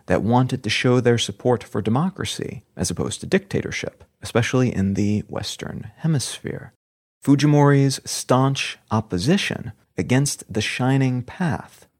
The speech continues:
a bunch of terrorist communists, basically, however, helped him win back the support of U S President George H W Bush, and a nineteen ninety-three Peruvian constitutional reform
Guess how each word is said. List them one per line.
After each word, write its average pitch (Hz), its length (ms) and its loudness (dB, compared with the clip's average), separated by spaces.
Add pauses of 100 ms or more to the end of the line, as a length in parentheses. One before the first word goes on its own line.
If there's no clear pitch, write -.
a - 200 -8
bunch 127 280 2
of 117 140 0
terrorist 139 540 4
communists, - 640 -2
basically, - 680 -8 (120)
however, - 500 -6 (100)
helped - 280 0
him 139 300 2
win 131 260 4
back 127 320 2
the - 100 -6
support - 640 -2 (140)
of 98 160 0
U 127 220 6
S 131 160 2
President 127 600 0
George 117 460 2
H - 300 -2
W 143 320 -6
Bush, - 580 -2 (140)
and 101 160 0
a 95 40 2
nineteen 143 480 2
ninety-three 135 800 2
Peruvian 135 640 2
constitutional 135 1000 -2
reform 110 720 -2